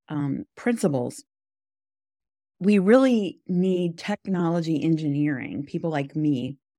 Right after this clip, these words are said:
who teach this and who train others. We need to address both the humans and the technology working together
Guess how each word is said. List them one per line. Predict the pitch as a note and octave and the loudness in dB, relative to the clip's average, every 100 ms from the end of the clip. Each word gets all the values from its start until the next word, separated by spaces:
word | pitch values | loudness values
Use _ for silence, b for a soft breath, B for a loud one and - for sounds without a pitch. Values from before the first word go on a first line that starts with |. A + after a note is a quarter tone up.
| - | -6
who | D3+ | -6
teach | C3+ - F#3 - - | -4 -2 -2 -2 -4
this | D#3+ D#3 - | -4 -4 -8
and | C#3+ - | -12 -10
who | C3+ | -10
train | - - D#3+ D#3 D3+ | -8 -4 0 0 -2
others. | D3+ B2+ G2+ D3 - _ _ _ _ _ | -2 -4 -6 -8 -12 _ _ _ _ _
We | - A3+ | 2 6
need | C4 D#4+ | 8 6
to | C#4 | 4
address | G#3 E3+ E3 E3+ E3+ - - _ | 0 0 0 0 0 -4 -14 _
both | D3+ E3 E3+ - | -4 0 0 0
the | D3+ | -8
humans | - G#3 F#3+ F3 E3 - | -4 -2 0 0 0 -4
and | - F#3+ A3 | -4 -2 -2
the | F#3 | -4
technology | - E3 E3 D#3 D#3 D#3 D3+ D3 | -6 -8 -4 -4 -2 -4 -4 -4
working | C#3 D3 C#3+ D#3+ D3 C#3+ | -2 -4 -2 0 0 -2
together | D#3+ C3+ C3+ C3+ A#2 - | -6 -4 -2 -4 -6 -14